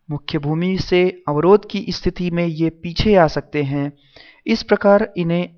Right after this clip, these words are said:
आक-, आक्रमण हेतु अथवा आक्रमण से बचाव हेतु प्रयोग किया जा सकता है।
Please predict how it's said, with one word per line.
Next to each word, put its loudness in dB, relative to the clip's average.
आक-, -6
आक्रमण 4
हेतु -2
अथवा -6
आक्रमण 0
से 0
बचाव 4
हेतु 0
प्रयोग -2
किया 4
जा 4
सकता -6
है। -8